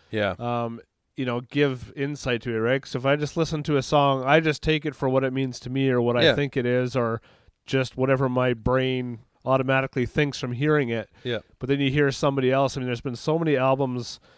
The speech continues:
Speaker 2: and bands that I've listened to, you know, on podcasts, whatever, talk about an album,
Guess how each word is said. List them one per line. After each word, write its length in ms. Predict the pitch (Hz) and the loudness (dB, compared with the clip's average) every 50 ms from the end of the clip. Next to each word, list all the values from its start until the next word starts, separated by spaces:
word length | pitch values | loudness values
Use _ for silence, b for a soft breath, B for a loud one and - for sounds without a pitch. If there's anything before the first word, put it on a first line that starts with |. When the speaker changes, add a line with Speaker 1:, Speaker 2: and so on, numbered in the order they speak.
| b b b b | b b b b
Speaker 2:
and 140 | 127 127 123 | -10 -10 -4
bands 340 | 120 127 127 131 131 131 117 | -2 -2 -2 -2 -4 -4 -4
that 100 | 131 127 | -4 -4
I've 160 | 123 123 120 | -4 -4 -2
listened 340 | 127 127 127 - 139 123 123 | -2 -4 -4 -4 -8 -10 -8
to, 420 | - 139 131 127 123 123 120 113 110 110 | -4 -4 -2 -2 -2 -4 -4 -8 -10 -10
you 80 | 120 123 | -8 -6
know, 80 | 123 120 | -6 -6
on 100 | 120 117 | -8 -6
podcasts, 600 | - 135 131 135 131 - 139 127 127 127 - - | -2 0 0 0 0 0 -2 -2 -2 -2 -2 -2
whatever, 220 | 135 131 127 131 | -2 -2 -2 -2
talk 260 | - 147 135 135 - | 0 0 0 0 0
about 160 | 135 135 131 | -2 0 0
an 100 | 127 123 | 0 0
album, 440 | 131 131 131 131 131 127 127 131 123 | -2 0 2 2 0 0 -2 -6 -10